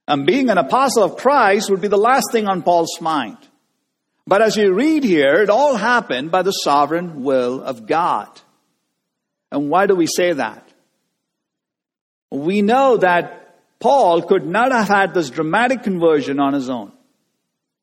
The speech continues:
And in fact, none of us would know Christ as our Lord and Savior if we were responsible to initiate our own salvation. Why?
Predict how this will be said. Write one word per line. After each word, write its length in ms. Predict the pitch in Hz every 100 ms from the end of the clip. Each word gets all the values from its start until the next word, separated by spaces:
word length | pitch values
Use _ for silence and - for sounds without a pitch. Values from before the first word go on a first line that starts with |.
| _ -
And 120 | 165
in 40 |
fact, 240 | 175 202 160
none 320 | 160 196 269
of 160 | 254 165
us 640 | 104 - - - - - _ _ _ _ _ _ _ _ _ _ _
would 220 | 135 156
know 180 | 156 185
Christ 800 | 180 202 170 110 107 - - - -
as 160 | 131
our 100 | 135
Lord 220 | 147 151 151
and 100 | 139
Savior 540 | 160 151 110 95 104 _ _ _ _ _
if 220 | 131 127 127
we 160 | 156
were 160 | 175 165
responsible 1080 | 147 - - 160 180 160 - 90 85 87 - _ _ _ _
to 160 | 135 135
initiate 800 | 151 170 214 - 135 107 90 -
our 240 | 113 113 113
own 300 | 113 110 110
salvation. 800 | - 143 113 104 123 127 123 92 _ _ _ _ _ _ _ _ _ _ _ -
Why? 580 | 180 160 226 240 -